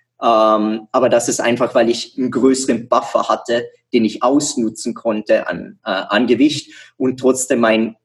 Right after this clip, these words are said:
sagen wir, Rückentraining, äh, Ski-, äh, Planche ist auch unglaublich spezifisch,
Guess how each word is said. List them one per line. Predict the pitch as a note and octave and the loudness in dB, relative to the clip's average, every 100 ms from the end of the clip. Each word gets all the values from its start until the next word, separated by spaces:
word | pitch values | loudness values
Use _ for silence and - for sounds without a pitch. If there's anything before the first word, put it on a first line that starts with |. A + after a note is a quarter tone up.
| _ | _
sagen | - A#2 A#2+ A#2 | -2 0 0 0
wir, | A2+ A#2 A2+ A2+ - _ - | 2 4 2 -2 -12 _ -8
Rückentraining, | A#2 D#4+ - - E3+ E3+ E3+ E3 A2+ C#3+ D#3 _ | 2 2 2 -2 -2 2 0 2 -2 -4 -12 _
äh, | - G#2+ - | -4 -2 -2
Ski-, | - - C#3+ | -4 -2 0
äh, | - A2 | 0 -4
Planche | - A2+ C3+ | 0 0 0
ist | - - | -2 -4
auch | - - | -4 -2
unglaublich | D3+ D#3 C3 B2+ B2 A#2+ | 0 4 2 2 -2 -4
spezifisch, | - A2+ - E3+ E3+ C4 - - | -4 -4 -2 -2 0 0 -2 -6